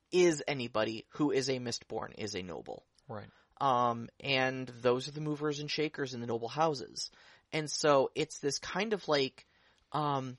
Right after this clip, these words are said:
Speaker 1: mutually assured destruction sort of arms race
Speaker 2: Mm-hmm.
Speaker 1: with the Atium when it's like, "Oh, we've got X amount. That means our Mistborn have a tactical advantage over you."
Speaker 2: Right.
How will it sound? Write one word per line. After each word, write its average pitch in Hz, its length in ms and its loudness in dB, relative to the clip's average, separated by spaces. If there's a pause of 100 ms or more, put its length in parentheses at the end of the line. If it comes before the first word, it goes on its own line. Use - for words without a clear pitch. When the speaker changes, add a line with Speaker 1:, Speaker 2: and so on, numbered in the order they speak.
(140)
Speaker 1:
mutually 165 520 -2
assured 156 440 0
destruction 139 920 0
sort 139 280 0
of 123 160 2 (300)
arms 185 480 2
race 117 520 -2
Speaker 2:
Mm-hmm. 143 320 0
Speaker 1:
with 156 160 2
the - 80 -10 (140)
Atium 131 420 0
when 139 160 0
it's - 120 -8
like, 139 220 0
"Oh, 139 240 8
we've 139 260 0
got 131 300 6
X - 240 0
amount. 120 540 4 (420)
That 156 300 4
means 185 400 -2
our 156 260 4
Mistborn 139 640 0
have 131 260 2
a 120 40 -6
tactical - 440 -2
advantage 113 560 -2
over 92 260 -4
you." 60 300 -10 (180)
Speaker 2:
Right. 113 320 0